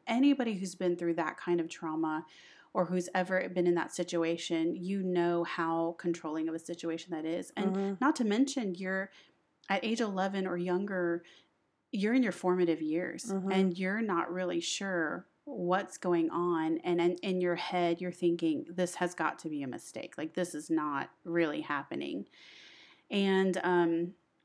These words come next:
Speaker 1: and there were a lot of, a lot of things looking back, belief system wise, that, um, prevented me from speaking up.
Speaker 2: Mm.
Speaker 1: And so, um,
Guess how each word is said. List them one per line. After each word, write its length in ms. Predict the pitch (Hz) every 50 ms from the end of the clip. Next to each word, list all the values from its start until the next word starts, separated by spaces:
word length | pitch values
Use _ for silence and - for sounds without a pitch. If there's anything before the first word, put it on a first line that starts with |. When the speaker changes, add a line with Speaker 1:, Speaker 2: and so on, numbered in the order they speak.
| _ _ _ -
Speaker 1:
and 160 | 208 202 202
there 140 | 220 277 370
were 120 | 359 277
a 80 | 202 180
lot 360 | 170 175 180 180 185 196 196
of, 220 | 190 180 170 165 - - _ _ _ _ _ _ - -
a 40 | 208
lot 260 | 196 190 190 190 202
of 100 | 202 185
things 400 | - - 190 185 185 185 175 -
looking 380 | 180 180 180 180 - 185 180 175
back, 360 | 170 165 160 156 - - -
belief 300 | - 175 170 170 165 165
system 420 | 165 - 170 170 - - 175 170 170
wise, 360 | 170 160 156 160 165 160 160
that, 320 | - 165 156 151 151 151 -
um, 420 | 156 156 156 156 156 165 185 - - _ _ _ _ _ _ _ _ _ _ -
prevented 480 | - 208 190 170 175 170 185 196 190
me 140 | 180 165 156
from 220 | 160 - 170 160 165
speaking 480 | 160 - - 160 147 - - 151 151 147
up. 200 | 147 151 147 - - _ _ -
Speaker 2:
Mm. 300 | - 196 185 180 170 165 160 - - -
Speaker 1:
And 220 | - 180 185 180
so, 460 | 175 - - 196 180 175 170 165 165 -
um, 440 | - 175 170 165 160 156 - 190 208